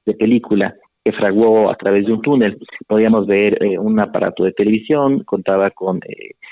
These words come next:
eh, re-, re-, equipos de comunicación, eh, co-, contaba con ciertas comunidades. Pero también, eh, el que no tocaran a ciertos integrantes de su familia. Es decir, pareciera que esta manera tan libre con la que se movía Emma Coronel en el exterior,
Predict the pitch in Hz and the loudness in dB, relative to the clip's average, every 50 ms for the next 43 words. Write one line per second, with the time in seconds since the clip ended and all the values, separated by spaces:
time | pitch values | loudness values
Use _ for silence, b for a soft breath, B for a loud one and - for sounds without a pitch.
0 | B B _ - - - 98 98 98 98 95 - - - 95 - 85 101 - - | B B _ -4 -2 0 0 0 0 -2 -2 -4 -4 -4 -2 -2 -4 -4 -4 -6
1 | 113 - - 117 - 107 101 95 98 - - 95 95 101 104 101 - 117 104 - | -6 -4 -4 -2 0 0 0 0 0 -2 -2 0 2 2 2 0 0 -4 -4 -2
2 | - 143 135 131 131 131 - _ B B B B _ - - 90 98 110 110 110 | 0 0 2 0 0 -2 -8 _ B B B B _ -4 0 0 0 0 -2 -2
3 | - 123 123 - - - 127 123 147 151 143 - - 117 - 123 113 120 117 - | -2 -2 -2 -2 -2 -2 0 2 2 2 2 0 -2 -2 -2 -2 -2 -2 -4 -4
4 | - 104 98 98 98 95 90 92 - - _ _ _ B B B B B - 120 | -6 -6 -4 -4 -4 -4 -6 -8 -10 -14 _ _ _ B B B B B -2 -2
5 | 110 110 110 113 117 123 143 151 156 156 - - - - 107 107 104 101 101 98 | 0 0 2 2 2 4 4 4 2 2 0 -4 -4 -4 -2 0 0 0 0 0
6 | 98 - - - - 113 104 - - - 117 139 139 143 151 147 - 139 135 127 | 0 -2 -4 -2 -2 -2 -2 -2 0 0 0 0 2 0 -2 -2 0 0 0 2
7 | 123 117 - 110 104 - - 127 127 - 117 - 120 107 - 107 101 110 113 117 | 0 0 -2 -4 -4 -2 -2 -2 -2 -4 -6 -6 -8 -6 -4 -2 -2 0 0 0
8 | 107 107 107 98 107 - 117 117 131 151 139 117 95 - _ _ _ _ B B | 0 0 -2 -4 -4 -2 0 0 2 2 0 -2 -4 -6 _ _ _ _ B B
9 | B B - - 113 110 123 117 - 127 120 110 - - 101 104 104 101 - - | B B -4 -2 0 0 0 0 0 0 0 0 -2 -2 0 0 0 0 0 0
10 | 135 131 123 123 123 - - 107 104 101 - - - 117 113 - 135 123 117 113 | 2 2 2 0 -2 -4 -4 -2 0 0 0 0 -2 -4 -2 -4 -4 -2 0 0
11 | 110 113 113 117 110 - - 101 107 120 127 117 110 107 - - 101 98 95 92 | 2 2 2 0 0 0 0 2 2 2 4 4 2 0 0 0 -2 0 0 -2
12 | - - 107 - - 98 98 95 95 107 113 113 107 107 110 107 110 - 95 92 | -2 -4 -8 -6 -4 -2 -2 0 2 2 2 4 4 2 2 0 0 -2 -2 0
13 | 92 95 95 101 104 107 101 98 95 98 - - - 104 113 117 113 | 0 0 0 0 0 0 0 0 -2 -4 -4 -2 -2 0 2 2 0